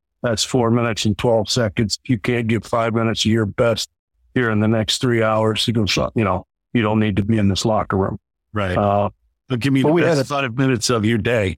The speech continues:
Speaker 2: right now.
Speaker 1: Yeah, yeah. But we also had another one, uh, that was been very personal for me. Uh, I was, uh, having lunch with a reporter and we, we got to talk, and he saw that I liked quotes and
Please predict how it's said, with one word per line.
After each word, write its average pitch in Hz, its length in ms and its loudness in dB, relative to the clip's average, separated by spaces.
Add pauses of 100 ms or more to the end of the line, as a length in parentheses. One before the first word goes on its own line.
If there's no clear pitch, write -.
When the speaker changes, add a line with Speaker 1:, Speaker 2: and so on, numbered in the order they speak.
Speaker 2:
right 123 240 0
now. 123 280 0
Speaker 1:
Yeah, 127 260 0 (240)
yeah. 139 240 0 (640)
But 151 80 0
we 190 120 2
also 180 280 0
had 135 120 2
another 135 320 0
one, 113 340 0 (120)
uh, 110 160 -4
that 123 140 0
was 113 180 0 (480)
been 113 160 2
very 110 260 0
personal 117 520 -2
for - 160 -4
me. 107 300 0 (240)
Uh, 113 140 -8 (840)
I 120 120 -2
was, 113 340 2
uh, 104 220 0
having 113 560 2
lunch 120 340 0
with 107 200 0 (100)
a 110 240 0
reporter 107 720 0 (680)
and 107 680 0
we, 113 420 0
we 123 180 0
got 120 240 -2
to 113 80 0
talk, 113 400 -2
and 113 120 0
he 104 140 -2
saw 120 300 -2
that 107 120 2
I 110 80 2
liked 113 340 0
quotes 117 500 0
and 98 180 -2